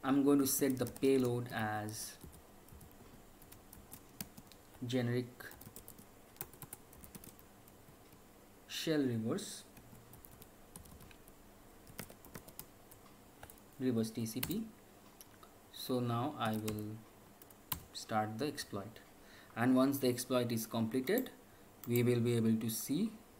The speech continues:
the output like this, as I've discussed already. Uh,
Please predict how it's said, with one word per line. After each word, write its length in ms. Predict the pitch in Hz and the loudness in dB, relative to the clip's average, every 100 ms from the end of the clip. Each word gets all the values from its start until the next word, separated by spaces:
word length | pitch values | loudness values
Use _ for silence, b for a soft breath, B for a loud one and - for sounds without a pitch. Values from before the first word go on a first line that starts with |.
| - - | -20 0
the 80 | 120 | 2
output 440 | 113 110 127 117 | 2 0 -4 -2
like 260 | 110 107 107 | -2 -2 -2
this, 400 | 110 - - - - | -4 -4 -10 -16 -6
as 180 | 120 110 | -2 0
I've 160 | 110 110 | 0 0
discussed 400 | 104 - 113 107 | -4 -4 -6 -4
already. 440 | 107 110 113 220 - B B B B B - - - - - - - - - - - - - - - | -2 -2 -2 -2 -8 B B B B B -20 -20 -20 -20 -20 -20 -20 -20 -20 -20 -20 -20 -20 -20 -20
Uh, 60 | - | -18